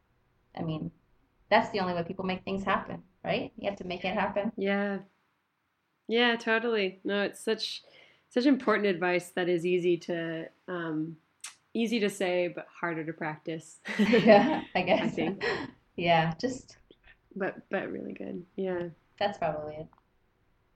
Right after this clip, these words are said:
Speaker 1: My best
Speaker 2: Yeah,
Speaker 1: advice.
Speaker 2: cool.
Speaker 1: And just,
Speaker 2: No, I like
Speaker 1: yeah,
Speaker 2: that.
Speaker 1: just hustle, right? That's,
Speaker 2: <laughs>
Speaker 1: just hustle for it. Like,
Speaker 2: <laughs> Yeah.
Speaker 1: make it happen. There's no
Speaker 2: Yes.
Speaker 1: other way to do it. Nobody's gonna do it for you.
Speaker 2: Yeah.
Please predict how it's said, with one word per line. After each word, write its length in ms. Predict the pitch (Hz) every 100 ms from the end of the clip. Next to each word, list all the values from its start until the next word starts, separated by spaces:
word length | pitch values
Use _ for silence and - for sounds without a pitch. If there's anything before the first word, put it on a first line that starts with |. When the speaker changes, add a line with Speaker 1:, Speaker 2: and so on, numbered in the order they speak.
| _ _ _
Speaker 1:
My 60 | -
best 300 | - 165 - -
Speaker 2:
Yeah, 280 | 277 226
Speaker 1:
advice. 120 | 247 -
Speaker 2:
cool. 340 | 330 311 - _ _ _ _ _ _ _ _ _
Speaker 1:
And 120 | 202
just, 160 | 269 269
Speaker 2:
No, 160 | 240 240
I 100 | 190
like 120 | 196
Speaker 1:
yeah, 220 | 190 185
Speaker 2:
that. 60 | 175
Speaker 1:
just 160 | - -
hustle, 340 | 185 202 160
right? 320 | 151 165 226 - -
That's, 380 | 185 202 - - _ - - -
Speaker 2:
<laughs> 480 | - - - - 208
Speaker 1:
just 360 | 196 240 277 -
hustle 320 | 254 233 226
for 200 | 202 196
it. 800 | 190 196 247 294 262 311 302 269 - - _ _ _ _ _ _ - 202 220 -
Like, 120 | 190
Speaker 2:
<laughs> 20 | 196
Yeah. 160 | 226
Speaker 1:
make 240 | 208 214 247
it 100 | 294
happen. 480 | 175 180 - 185 180
There's 180 | 175 170
no 80 |
Speaker 2:
Yes. 140 | 160 180
Speaker 1:
other 240 | 190 185
way 140 | 170 175
to 80 | 170
do 180 | 165
it. 280 | 165 165 - - _ _ _
Nobody's 340 | - 160 165 175
gonna 220 | 220 226
do 60 | 226
it 160 | 226 -
for 100 | 185
you. 180 | 185
Speaker 2:
Yeah. 240 | 180 175